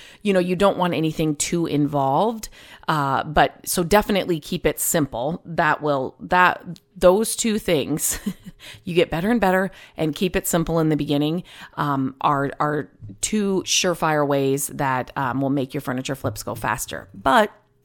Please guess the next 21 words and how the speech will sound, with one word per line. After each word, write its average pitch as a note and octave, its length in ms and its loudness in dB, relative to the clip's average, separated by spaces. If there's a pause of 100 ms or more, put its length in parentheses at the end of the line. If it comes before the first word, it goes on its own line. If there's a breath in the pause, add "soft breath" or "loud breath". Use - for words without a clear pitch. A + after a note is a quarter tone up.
(920)
um, E3+ 260 2 (440 loud breath)
there F#3 220 4
are F3 220 2
some E3+ 320 0
other D#3 240 2
things D3+ 800 0
that, D#3 640 -2
um, C#3 480 -8
to - 80 -8
keep - 240 -8
in G#3 140 -2
mind, D#3 480 -2 (340 loud breath)
and D3+ 360 -2
some E3+ 260 -2
of E3+ 100 -4
my D3+ 220 -2
favorite E3 580 0
things D#3 500 0
and D3 220 -4
favorite, D#3+ 720 -4 (120)
um, C#3+ 680 -14